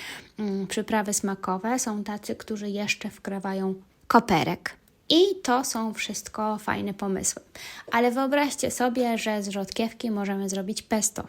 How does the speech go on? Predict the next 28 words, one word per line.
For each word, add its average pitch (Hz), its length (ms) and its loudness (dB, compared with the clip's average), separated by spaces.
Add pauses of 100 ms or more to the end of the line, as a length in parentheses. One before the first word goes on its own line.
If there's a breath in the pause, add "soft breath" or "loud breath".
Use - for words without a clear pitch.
(120)
prawda? 190 420 0 (140)
Możemy. 220 500 4 (440 loud breath)
No 214 80 -2
więc 233 380 2
zróbmy 254 440 6
takie 208 280 -2
pesto 285 680 4
z 262 60 0
rzodkiewki, 240 720 0
które 220 380 -2
będzie, 214 380 -2
mm, 208 720 -2
mniej 233 360 4
pesto, 247 520 -2
a 214 100 -2
bardziej 208 400 0
kremowym 196 720 2
czymś. 185 320 -2
Czyli 214 200 -2
będzie 226 280 4
miało 220 280 2
mniej 220 380 2
orzeszków, 220 760 0
mniej 220 380 0
nasion, 202 400 0
na 196 100 -2
przykład 196 440 -6
słonecznika 196 800 -4